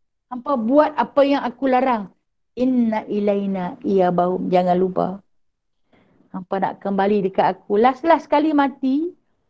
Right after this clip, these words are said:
orang tak minta nak hang matilah di negeri Cina pun, tanam dalam bumi juga.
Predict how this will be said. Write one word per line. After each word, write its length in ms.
orang 240
tak 160
minta 240
nak 80
hang 240
matilah 800
di 160
negeri 320
Cina 400
pun, 240
tanam 400
dalam 320
bumi 400
juga. 720